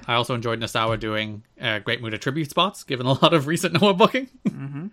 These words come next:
Speaker 2: Well, he owes a lot of his career to Muta, so.
Speaker 1: God damn it.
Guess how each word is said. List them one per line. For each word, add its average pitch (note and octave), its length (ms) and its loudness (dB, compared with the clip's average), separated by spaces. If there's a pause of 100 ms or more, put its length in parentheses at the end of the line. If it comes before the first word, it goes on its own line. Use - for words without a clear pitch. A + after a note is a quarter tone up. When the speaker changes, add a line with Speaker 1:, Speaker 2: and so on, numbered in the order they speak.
(160)
Speaker 2:
Well, B3 140 -2
he B3+ 120 2
owes B3 140 6
a G#3+ 60 2
lot G3 100 4
of D#3+ 60 2
his C#3 120 -4
career D3 280 -4
to C#3+ 400 -6
Muta, A2 400 -12
so. - 280 -12 (960)
Speaker 1:
God - 320 -16
damn A2+ 220 -16
it. - 120 -16